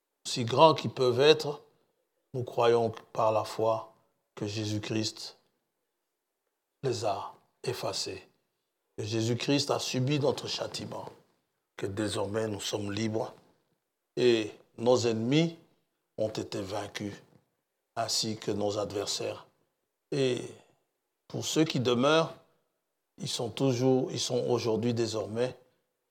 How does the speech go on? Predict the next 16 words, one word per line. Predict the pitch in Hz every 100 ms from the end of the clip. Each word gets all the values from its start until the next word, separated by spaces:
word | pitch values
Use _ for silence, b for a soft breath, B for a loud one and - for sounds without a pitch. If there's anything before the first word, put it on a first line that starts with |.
| -
des | 104 107
adversaires | 95 107 - - 117 113 110 - _ _ _ _ _ _ _ -
de | 117
notre | 110 104 - 98
Dieu, | 95 95 - _ _ _ _ _ _ _ _ _ _ _ _ -
les | 101
adversaires | 117 101 104 - 120 110 107 - _ _ _ _ _ _ _ _ _ _ 135
de |
notre | 120 113 -
Père | - 110 101
céleste, | - 82 85 - - _ _ _ _ _ _ _ _ _ _ _ _ _ _ _
ainsi | 120 - -
que | 110 110
ses | - 104 107
ennemis, | 95 98 95 - _ _ _ _ -
selon | - 107 104 98